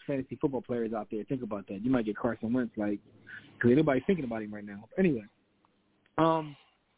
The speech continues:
reports surfaced, right, that the Eagles and Texans are close on a deal for Deshaun Watson.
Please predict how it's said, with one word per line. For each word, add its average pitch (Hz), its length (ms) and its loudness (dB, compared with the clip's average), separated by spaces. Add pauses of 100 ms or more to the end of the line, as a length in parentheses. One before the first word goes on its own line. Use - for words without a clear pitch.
(880)
reports 208 500 -2
surfaced, 139 380 0
right, 151 260 -4 (140)
that 143 140 -6
the 143 140 -10
Eagles 220 380 -6
and 151 180 -10
Texans 120 400 -8 (960)
are 127 180 2 (100)
close 190 300 2 (340)
on 147 200 -2
a 131 60 -2
deal 120 460 0 (460)
for 135 100 4
Deshaun 180 680 -2
Watson. 127 520 -8